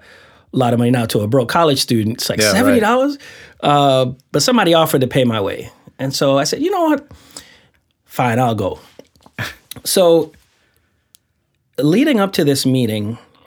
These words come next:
Speaker 1: we would go to, uh,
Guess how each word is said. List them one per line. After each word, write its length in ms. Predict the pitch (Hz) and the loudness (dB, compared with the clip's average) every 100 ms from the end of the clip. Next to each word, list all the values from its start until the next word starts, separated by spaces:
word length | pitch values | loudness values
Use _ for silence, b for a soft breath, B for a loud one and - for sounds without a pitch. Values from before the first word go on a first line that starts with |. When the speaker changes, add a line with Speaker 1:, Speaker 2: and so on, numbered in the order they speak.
| b - | b -4
Speaker 1:
we 160 | 160 | -2
would 180 | 196 147 | 0 2
go 220 | 139 131 | 2 0
to, 580 | 120 - 113 110 110 117 _ b b b b b b - | -2 -2 -2 -2 -4 -8 _ b b b b b b -10
uh, 400 | - - - | -8 -8 -8